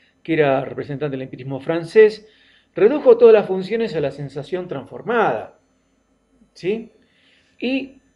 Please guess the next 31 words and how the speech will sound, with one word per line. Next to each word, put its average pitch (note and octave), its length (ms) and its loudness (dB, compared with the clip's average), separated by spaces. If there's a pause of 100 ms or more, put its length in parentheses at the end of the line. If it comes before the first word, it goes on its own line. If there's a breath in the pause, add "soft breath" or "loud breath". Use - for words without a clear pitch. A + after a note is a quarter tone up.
(800)
nos A3 180 -6
empieza A#3 300 -2
a - 20 2
hablar F3+ 220 2
de, D#3 100 -2
de C3+ 240 -12
que D3 120 -6
por D#3 180 0
aprendizaje G#3 760 -4
se F3+ 120 -10
lograba C#3+ 420 -4
construir D3 480 -8
una D#3+ 220 -10
personalidad. A#2+ 1000 -6 (600 soft breath)
¿Mm? F3+ 360 -8 (1200)
Entonces, E3 480 -8 (420)
era D#3 360 -2
un E3+ 260 -6
seguidor D3 460 -2
de F3 100 -2
los - 100 -8
pensamientos C3 560 -12
de - 80 -10
Locke, C3+ 340 -8 (240)
los - 100 -16
pensamientos B2 540 -12
de A#2 80 -10
Locke C#3 320 -8
y A#2 120 -16
de G#2 360 -16 (460 soft breath)
Hobbes. G#2+ 560 -16